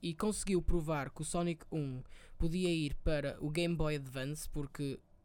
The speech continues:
se querem uma dor de cabeça do caraças, procurem Sonic the Hedgehog Genesis, que é o Sonic um para o Game Boy Advance que a Sega fez, quando o Sonic fez quinze anos. E eu digo-vos desde já, é uma merda absoluta. Ai, perdão.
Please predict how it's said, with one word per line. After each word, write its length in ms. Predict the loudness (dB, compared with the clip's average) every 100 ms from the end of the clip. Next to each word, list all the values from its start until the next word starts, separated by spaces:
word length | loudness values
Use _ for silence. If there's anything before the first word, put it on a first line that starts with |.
| -18 -10
se 160 | -6
querem 440 | 0 4 4 4 2
uma 200 | 4 4
dor 160 | 4
de 80 | 2
cabeça 360 | -2 -2 -2 -4
do 80 |
caraças, 580 | -4 -2 -2 -4 -8 -10 -14 -16 -18 4
procurem 640 | 4 6 4 4 2 0 -6 -10
Sonic 500 | -6 2 2 2 0
the 60 | 2 2
Hedgehog 320 | 2 0 -2 -2
Genesis, 400 | -2 -2 -4 -4
que 120 | 0
é 300 | 0 0 -4 -10
o 80 | -6
Sonic 360 | 0 2 2 0
um 80 | 2
para 120 | 4
o 40 |
Game 180 | 4 0
Boy 140 | 0
Advance 260 | 0 -2 -4
que 60 | -4
a 40 |
Sega 280 | -4 -4 -4
fez, 280 | -6 -6 -4
quando 200 | -6 -4
o 20 |
Sonic 320 | -4 -4 -4
fez 180 | -6 -6
quinze 320 | -6 -4 -4
anos. 260 | -4 -6 -8 -16 -18 -20 -2
E 60 | 0
eu 40 |
digo-vos 280 | 0 -2 -2
desde 240 | -4 -2
já, 200 | -2 -2 -4
é 80 | -2
uma 200 | 0 0
merda 360 | 0 0 0 0
absoluta. 520 | -2 -4 -6 -8 -10 -14 -16 -12 -10 -10 -10 -8
Ai, 120 | -8
perdão. 320 | 2 2 2